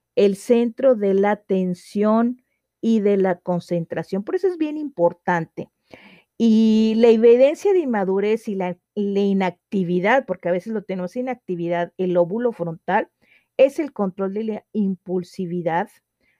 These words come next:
la planeación y la toma de decisiones son elementos esenciales en la conducta de todos los días. ¿Quieres saber tú esto? Bueno, pues si tú estás interesado en que tu hijo desarrolle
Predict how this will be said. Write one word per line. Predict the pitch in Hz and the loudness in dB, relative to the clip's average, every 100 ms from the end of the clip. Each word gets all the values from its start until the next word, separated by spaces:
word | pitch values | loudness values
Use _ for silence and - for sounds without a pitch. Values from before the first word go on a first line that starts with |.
| - | -2
la | 185 185 | -2 0
planeación | 185 175 170 - 220 | -2 -2 -4 -4 -2
y | 240 | -2
la | 233 | -2
toma | 180 185 190 214 | -4 -4 -4 -2
de | 202 | -4
decisiones | - 170 - 190 202 214 | -6 -14 -6 -4 -2 -4
son | 220 233 | -2 -2
elementos | 247 208 208 214 254 | -2 -2 -2 -4 -4
esenciales | 185 180 - 170 - 233 240 302 - _ _ _ | -4 -6 -6 -8 -2 0 0 0 -8 _ _ _
en | 277 311 | 0 2
la | 339 | 0
conducta | 320 233 208 202 226 - - 247 | -2 -2 -2 -2 -6 -6 -8 -6
de | 170 175 | -4 -6
todos | 180 190 190 185 196 - _ _ _ | -4 -4 -2 -2 -4 -8 _ _ _
los | 170 165 151 | -2 -2 -4
días. | 160 156 - _ _ _ _ _ | -8 -8 -10 _ _ _ _ _
¿Quieres | 214 220 233 | 4 4 4
saber | 226 185 185 | 2 0 0
tú | 190 175 175 | -2 -4 -2
esto? | 180 - - 381 - _ _ _ | -2 -6 -12 -12 -12 _ _ _
Bueno, | 262 359 427 - _ _ | 0 2 0 -10 _ _
pues | 170 175 | -4 -4
si | 185 | -8
tú | 220 | -8
estás | - 226 | -8 -4
interesado | 240 208 170 175 - 202 170 160 _ _ - | -4 -4 -6 -8 -4 -2 -2 -4 _ _ -8
en | 175 | -6
que | - 165 | -4 -6
tu | - 185 | 0 -2
hijo | 208 185 | 0 0
desarrolle | 156 156 151 143 139 170 196 185 147 | 0 0 -4 -6 -2 2 4 2 -2